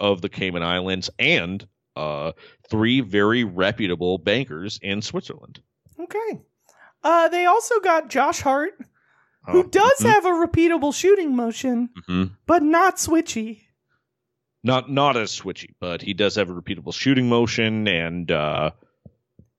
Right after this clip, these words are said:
Speaker 2: How
Speaker 1: yeah,
Speaker 2: do you
Speaker 1: he
Speaker 2: feel
Speaker 1: can,
Speaker 2: about
Speaker 1: he can
Speaker 2: Josh
Speaker 1: switch
Speaker 2: Hart's
Speaker 1: one
Speaker 2: body?
Speaker 1: through two. What's that?
Speaker 2: <laughs> How do you feel about Josh Hart's body?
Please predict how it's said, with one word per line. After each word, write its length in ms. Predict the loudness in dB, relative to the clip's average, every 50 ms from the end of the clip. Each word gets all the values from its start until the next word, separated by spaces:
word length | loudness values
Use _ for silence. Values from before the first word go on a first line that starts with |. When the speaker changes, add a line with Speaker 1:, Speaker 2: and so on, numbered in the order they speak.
| _
Speaker 2:
How 120 | _ -2 0
Speaker 1:
yeah, 60 | 0
Speaker 2:
do 40 | 2
you 40 | 2
Speaker 1:
he 40 | 4
Speaker 2:
feel 140 | 4 4 4 4 4
Speaker 1:
can, 80 | 4 4
Speaker 2:
about 80 | 2
Speaker 1:
he 40 | 4
can 80 | 2 2 2
Speaker 2:
Josh 80 | 2 2
Speaker 1:
switch 60 | 2 2
Speaker 2:
Hart's 220 | 2 2 2 2 0
Speaker 1:
one 120 | 0 2
Speaker 2:
body? 380 | 2 2 2 2 2 0 0 0
Speaker 1:
through 120 | 2 2
two. 280 | 4 4 2 0 -2 -6 _ _ _ _ _ _ _ _ -4
What's 160 | -4 -2 0
that? 160 | 0 0 0 -2
Speaker 2:
<laughs> 40 | -6
How 140 | -6 -4 -2
do 60 | -2
you 80 | -2 0
feel 160 | 0 0 0
about 220 | 2 0 0 0
Josh 300 | 0 -2 -2 -2 -2 -2
Hart's 260 | -4 -4 -4 -4 -8 -12
body? 640 | -10 -8 -6 -4 -4 -6 -6 -8 -12 -14 -16 _